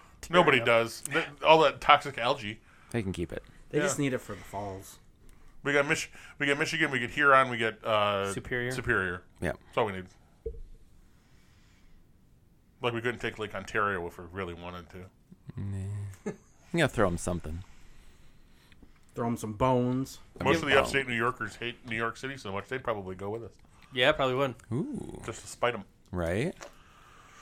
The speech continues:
Speaker 3: We'd call the new province better than New York.
Speaker 2: Hmm. New,
Speaker 3: Like,
Speaker 2: new,
Speaker 3: ooh.
Speaker 2: <laughs> newer York.
Speaker 3: Newer
Speaker 1: Newer
Speaker 3: York.
Speaker 1: York.
Speaker 4: Newer York.
Speaker 2: <laughs> Newer
Speaker 3: Yeah,
Speaker 2: York.
Speaker 3: bitch-ass old York. We don't care.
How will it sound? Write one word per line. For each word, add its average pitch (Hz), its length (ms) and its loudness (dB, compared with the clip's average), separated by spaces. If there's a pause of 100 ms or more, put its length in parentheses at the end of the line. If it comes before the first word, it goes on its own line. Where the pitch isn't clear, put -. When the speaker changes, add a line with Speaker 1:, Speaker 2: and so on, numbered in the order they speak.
(240)
Speaker 3:
We'd 117 200 2
call 113 180 6
the 107 140 4
new 104 300 2
province 98 600 4
better 101 320 4
than 82 200 -2
New 76 100 -6
York. - 380 -8 (640)
Speaker 2:
Hmm. 110 540 -14
New, 135 200 0
Speaker 3:
Like, 101 140 -6
Speaker 2:
new, 123 180 0
Speaker 3:
ooh. 170 280 2
Speaker 2:
<laughs> - 20 4
newer 156 400 8
York. 104 420 0 (100)
Speaker 3:
Newer 110 280 4
Speaker 1:
Newer 160 220 10
Speaker 3:
York. 160 500 6
Speaker 1:
York. 131 120 4
Speaker 4:
Newer 143 320 12
York. 113 640 4
Speaker 2:
<laughs> - 0 -
Newer 113 360 4
Speaker 3:
Yeah, 110 80 -4
Speaker 2:
York. 104 160 2
Speaker 3:
bitch-ass 104 280 2
old 110 220 4
York. 82 420 -6
We - 80 -8
don't 85 140 -8
care. 80 300 -8